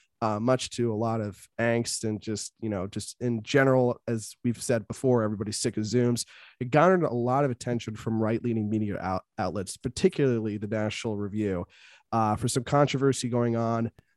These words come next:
uh, within the organization, uh, especially in terms of the, uh, chairman's race, the election that took place. Can you re-, quickly recap for those who may not be familiar, especially our older members and listeners, what happened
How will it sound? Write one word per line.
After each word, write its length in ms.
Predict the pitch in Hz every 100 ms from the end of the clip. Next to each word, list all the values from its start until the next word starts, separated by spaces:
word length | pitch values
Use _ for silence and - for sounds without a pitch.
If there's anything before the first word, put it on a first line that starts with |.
| _
uh, 180 | 107 104
within 200 | 107 120
the 100 | 135
organization, 1120 | 131 127 117 113 120 120 120 - 120 113 110 104 -
uh, 240 | 107 101 104
especially 480 | - 127 120 127
in 80 | 117
terms 480 | 110 117 110 113 - -
of 400 | 101 101 95 -
the, 340 | 107 98 98 -
uh, 200 | 180 90
chairman's 600 | 92 - 156 160 147 139
race, 580 | 127 135 131 120 - - -
the 80 | 104
election 460 | 117 123 - 113
that 120 | 113
took 240 | - 123 -
place. 340 | 123 117 - - - _ _
Can 120 | - 165
you 80 |
re-, 140 | 175 285 _ -
quickly 320 | - - 240
recap 560 | 127 139 143 139 127
for 140 | - 123
those 260 | 117 117
who 80 | -
may 160 | 117 123
not 200 | 120 110
be 80 | 104
familiar, 420 | - 120 113 107
especially 460 | 110 123 113 117
our 80 | 107
older 280 | 110 117 117
members 440 | 120 117 117 110
and 120 | 113 113
listeners, 460 | 117 - 120 110 - - _
what 200 | 120 156
happened 680 | - - - 113 - 170 185